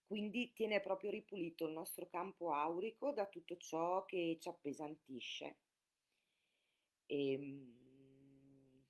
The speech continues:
che altro dire? Ah, libera molto il nostro mentale dalla nebbia quando siamo pieni di domande che ci offuscano, che ci incupiscono, no?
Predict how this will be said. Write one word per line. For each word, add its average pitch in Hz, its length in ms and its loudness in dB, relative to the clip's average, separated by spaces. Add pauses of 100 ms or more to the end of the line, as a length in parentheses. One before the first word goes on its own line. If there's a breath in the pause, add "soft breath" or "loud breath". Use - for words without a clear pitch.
(120)
che 294 160 2
altro 180 440 4
dire? 127 560 -2 (1400 loud breath)
Ah, 135 100 4
libera 196 520 6
molto 196 1000 2
il 196 220 0
nostro 180 400 -4
mentale 180 640 0
dalla 170 220 2
nebbia 151 580 2
quando 165 360 -4
siamo 170 320 -4
pieni 170 260 -2
di 165 140 -6
domande 156 640 -2
che 160 160 -8
ci - 100 -12
offuscano, 156 760 -4
che 175 120 -10
ci - 200 -10
incupiscono, 147 960 -4
no? 180 320 -4